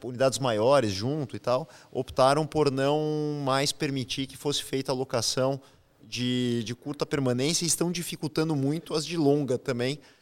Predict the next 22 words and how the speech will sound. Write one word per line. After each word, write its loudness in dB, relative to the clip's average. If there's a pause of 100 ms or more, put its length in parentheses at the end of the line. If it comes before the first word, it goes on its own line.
(220)
eh, 0
porque -4 (640)
eles -4
não -8
gostam 2
de -2
entrar 2
pessoas -4
estranhas -4
ao -4
condomínio -4
e -10
tal." -4 (240)
Então, -10
você -4
imagina -4
uma -10
pessoa -4
que -8
comprou -6
pra -6
investir, -8